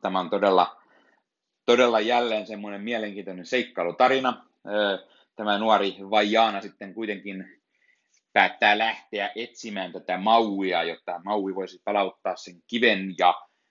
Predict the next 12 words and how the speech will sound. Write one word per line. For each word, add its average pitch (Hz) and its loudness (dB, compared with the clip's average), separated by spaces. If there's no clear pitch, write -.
maailma 92 2
jälleen 85 -4
pelastuisi. 92 -4
Ö, 87 0
se - 0
on 107 2
siis 110 0
hauska 120 2
tarina 107 4
siitä, 101 -4
miten 95 -4
vaikka, 98 0